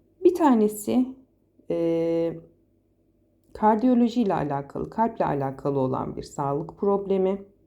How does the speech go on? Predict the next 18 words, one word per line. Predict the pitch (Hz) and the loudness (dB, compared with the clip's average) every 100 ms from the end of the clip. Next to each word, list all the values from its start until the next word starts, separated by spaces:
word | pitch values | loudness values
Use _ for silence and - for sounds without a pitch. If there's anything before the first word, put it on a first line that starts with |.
| _ _ _ _ _ _ _ _ _ | _ _ _ _ _ _ _ _ _
Bir | 302 330 | 2 2
tanesi | 311 277 247 233 - 240 247 - | 2 4 4 2 -2 -2 -2 -6
üst | 226 - | -10 -10
solunum | - 202 190 190 185 | 0 2 2 0 0
yolları | 175 170 170 | 0 0 -2
enfeksiyonuyla | - 170 160 160 - 170 160 156 139 - | -4 -6 -6 -8 -8 -6 -2 -2 -4 -6
alakalı | 147 139 135 - 135 135 | -6 -6 -8 -8 -6 -8
sağlık | - 135 127 160 - | -6 -6 -4 -6 -6
problemi, | 190 190 180 180 175 185 180 - | -2 -2 -2 -4 -4 -8 -10 -6
boğaz | 165 190 233 - 170 | -4 -4 -6 -12 -10
ve | 160 | -10
üst | 180 - | -8 -10
solunum | - 151 147 135 | -6 -4 -4 -2
yolları | 131 131 127 | -2 -4 -6
ile | 123 123 | -8 -8
alakalı. | 120 113 - - 156 233 - _ _ _ _ _ _ _ _ _ | -8 -10 -12 -10 -8 -8 -12 _ _ _ _ _ _ _ _ _
Üçüncüsü | 208 - 277 269 262 - | -6 0 0 0 -2 -8
ise | - 208 - 151 - | -8 -8 -2 -4 -4